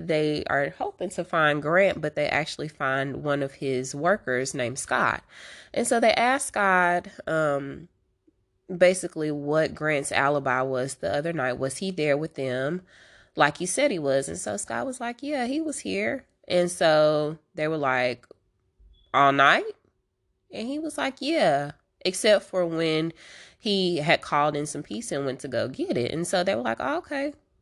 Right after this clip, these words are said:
What time was that?" And so he was like, "Late." And he was just like, "You guys don't think that he did this, do you? Like, he loved Jody. He would never hurt her."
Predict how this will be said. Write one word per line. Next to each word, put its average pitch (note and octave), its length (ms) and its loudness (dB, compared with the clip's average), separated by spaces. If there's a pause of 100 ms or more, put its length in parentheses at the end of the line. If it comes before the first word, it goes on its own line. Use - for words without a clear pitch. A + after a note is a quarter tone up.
(120)
What F3+ 320 4
time F#3+ 300 0
was D#3 140 -4
that?" A3 340 0
And E3+ 140 -6
so - 160 -2
he G3+ 120 -4
was A3 220 -8
like, C#3+ 180 -4
"Late." F3+ 480 -4 (840)
And F#3+ 640 4 (640)
he G#3 180 -8
was A3+ 100 -4
just G#3 100 -8
like, F3 180 -4 (220)
"You F#3 260 -2
guys C#4+ 220 2
don't G#3+ 200 -2
think G#3+ 160 -4
that F#3 60 -2
he F#3+ 180 -2
did F#3 320 -2
this, F3 360 -2 (260)
do F3+ 100 4
you? G#3+ 240 0
Like, G#3+ 240 0
he D#4 140 0
loved D4+ 320 2
Jody. F3 320 2
He A#3 140 -2
would C4+ 160 -4
never A3+ 320 0
hurt D3+ 260 2
her." A2+ 400 -4